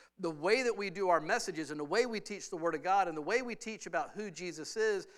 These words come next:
goes beyond just he died on the cross for your sins, because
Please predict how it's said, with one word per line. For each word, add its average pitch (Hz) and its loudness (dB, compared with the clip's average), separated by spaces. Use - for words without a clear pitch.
goes 214 8
beyond 226 4
just 196 0
he 185 -6
died 165 4
on 160 -2
the 151 -4
cross 151 -2
for 151 -10
your 131 -6
sins, 143 -4
because 180 -2